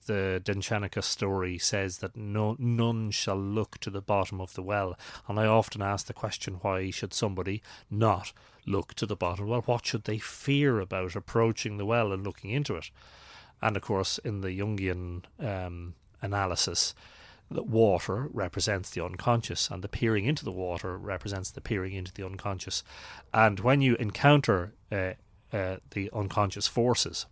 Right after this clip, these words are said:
the difficulty is that they can erupt quite violently upon you and basically cause you to lose your mind, that sort of thing.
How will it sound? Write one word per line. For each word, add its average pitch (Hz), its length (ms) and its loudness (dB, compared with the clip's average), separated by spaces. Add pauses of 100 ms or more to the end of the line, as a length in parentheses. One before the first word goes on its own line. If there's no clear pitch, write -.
(840)
the 101 320 4
difficulty 104 640 2
is 104 280 -2
that 92 420 -4
they 110 160 0
can 98 260 -10
erupt 104 480 -2
quite 101 260 0
violently 104 680 4
upon 104 400 0
you 85 200 -2 (420)
and 95 340 0
basically - 460 0
cause 90 320 -4
you 87 80 -8
to 85 380 -10 (220)
lose 98 220 0
your 90 80 -6
mind, 92 400 -2
that 98 160 -6
sort 90 180 -2
of 90 60 -12
thing. 82 240 -10